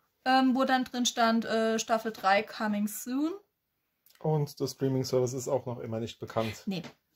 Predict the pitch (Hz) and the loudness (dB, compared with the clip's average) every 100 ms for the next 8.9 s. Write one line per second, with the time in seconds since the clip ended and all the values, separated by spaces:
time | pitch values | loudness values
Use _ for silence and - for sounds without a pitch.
0 | _ 226 208 202 202 - 190 - - 196 | _ -6 -4 -8 -10 -10 -10 -10 -10 -2
1 | - - 143 143 143 - 143 160 143 156 | 0 4 4 6 4 6 4 4 4 6
2 | 165 151 147 147 - - 156 185 - 156 | 6 6 2 0 -2 -4 -2 -2 -2 0
3 | 156 156 135 123 123 127 135 139 143 135 | 2 2 -2 -6 -6 -8 -4 -2 0 4
4 | 139 139 139 - - - - - - 165 | 4 4 0 -4 -10 -20 -20 -20 -2 4
5 | 156 156 135 127 131 120 113 139 - - | 6 6 4 0 -2 -4 -6 -8 -10 -2
6 | 147 117 113 139 113 92 - - - - | -2 -2 -4 -2 -2 -2 -8 -14 -16 -20
7 | _ _ - - _ _ - 165 - 131 | _ _ -20 -20 _ _ -4 -4 2 4
8 | 135 139 160 165 165 - 156 151 | 4 6 6 6 4 2 2 2